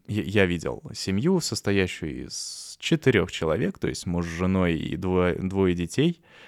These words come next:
Они не смогли найти место вот хотя бы три в ряд. Поэтому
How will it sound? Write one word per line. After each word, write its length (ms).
Они 340
не 300
смогли 440
найти 520
место 420
вот 220
хотя 260
бы 140
три 380
в 180
ряд. 360
Поэтому 680